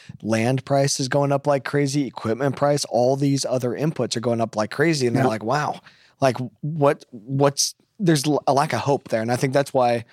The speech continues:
Speaker 1: the suicide rate in ag and stuff is so high,
Speaker 2: Yes.
Speaker 1: things like that.
Speaker 2: Yeah.
Speaker 1: And mental health issues and things like that, the lack of hope.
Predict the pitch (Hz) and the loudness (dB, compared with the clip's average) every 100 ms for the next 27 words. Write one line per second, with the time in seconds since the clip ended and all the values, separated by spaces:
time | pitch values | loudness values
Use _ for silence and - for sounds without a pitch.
0 | _ - 127 - 180 127 117 120 110 110 | _ -8 -4 0 0 0 0 -2 -2 -4
1 | 120 117 120 117 - 110 117 - 104 147 | -2 -2 -2 -4 -6 -6 -4 -2 0 0
2 | 160 - _ - 170 - 123 175 156 - | 0 -6 _ 0 2 2 0 0 0 -4
3 | - - 120 127 127 127 127 127 139 190 | -20 -6 0 2 2 2 0 2 2 0
4 | - - 135 139 120 123 131 123 127 156 | -2 -4 -2 -2 -2 -2 -2 0 0 0
5 | 143 120 127 131 117 - 170 156 | 0 0 0 0 -4 -2 -2 -2